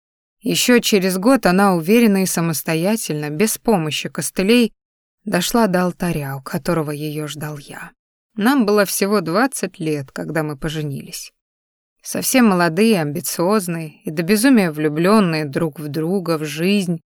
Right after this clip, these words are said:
в свои мечты и в своё дело. Я изучал языки и в итоге стал профессором лингвистики, а позже и доктором филологических наук,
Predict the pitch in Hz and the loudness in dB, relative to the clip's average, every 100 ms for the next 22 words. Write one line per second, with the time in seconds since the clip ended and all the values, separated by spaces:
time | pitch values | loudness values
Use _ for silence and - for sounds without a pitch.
0 | _ - - 180 196 185 - - 190 208 | _ -12 -2 2 2 2 -2 -4 -2 0
1 | 175 - 160 156 143 170 190 180 165 _ | -2 -4 -2 -2 -2 -2 -2 -4 -8 _
2 | _ _ _ _ - 170 185 180 185 202 | _ _ _ _ 0 4 4 4 2 2
3 | 180 175 165 156 165 - 220 196 151 160 | 2 2 0 0 -2 0 2 2 0 0
4 | 262 175 160 - 208 202 - 165 139 202 | 0 0 -2 2 2 2 -2 -2 -2 -2
5 | - 190 180 175 185 180 147 143 135 - | 0 0 2 2 2 0 -2 -6 -8 -10
6 | - - 220 - _ _ _ _ - 165 | -12 -14 -20 -20 _ _ _ _ -6 -2
7 | - 285 196 180 165 208 247 - 202 185 | 4 4 4 2 4 2 0 2 2 0
8 | - 180 180 175 170 170 - 180 - 170 | 0 0 4 4 2 -2 -4 -6 -6 -8
9 | - 170 160 135 135 - | -6 -4 -4 -6 -12 -20